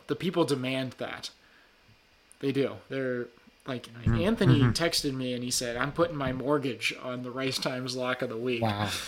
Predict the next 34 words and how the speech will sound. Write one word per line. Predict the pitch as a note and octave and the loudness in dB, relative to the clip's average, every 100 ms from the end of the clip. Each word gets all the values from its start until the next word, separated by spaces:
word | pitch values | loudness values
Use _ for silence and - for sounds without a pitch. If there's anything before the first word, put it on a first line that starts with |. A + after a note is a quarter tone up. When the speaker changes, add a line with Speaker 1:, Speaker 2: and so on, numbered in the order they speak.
| - - - _ | -10 -16 -20 _
Speaker 2:
Damn, | C3+ B2+ A2+ | 8 8 8
Speaker 1:
I | |
was | G#2 A2+ | 4 4
Speaker 2:
that's | - - | 2 2
Speaker 1:
like, | A#2+ B2+ B2+ | 2 4 8
"Wow, | |
Speaker 2:
nuts. | C#3+ C#3 G#2+ - | 10 10 10 10
Speaker 1:
man, | D#3 | 10
don't | D#3 | 10
do | G3+ D#3 | 10 10
that. | C3+ A#2+ | 8 4
That's | C3+ - | 2 6
not | C#3+ | 6
a | C#3+ | 6
good | C#3+ | 4
idea." | B2+ B2 C#3 C3+ | 4 2 2 6
Speaker 2:
<laughs> | |
That's | C#3+ E3 | 6 8
a, | F3 F3 - - | 8 6 -4 6
that's | D#3+ F3+ | 8 12
a | |
lot | D#3 D3+ | 12 12
of | C#3 | 12
pressure | D#3 C#3+ - G#2+ | 12 10 10 6
on | G2+ | 8
Speaker 1:
That | B2+ | 8
is | D3 | 6
Speaker 2:
you. | |
Speaker 1:
a | |
lot | C#3+ C3+ | 6 2
of | |
pressure. | - D#3 D3+ B2+ A#2 C3+ | 6 6 6 0 -4 -6
Um, | D3 C3+ C3 B2 B2 - _ _ _ _ - - | -4 -2 -4 -6 -12 -20 _ _ _ _ -20 -6
but | C3+ B2+ - | -2 -2 -4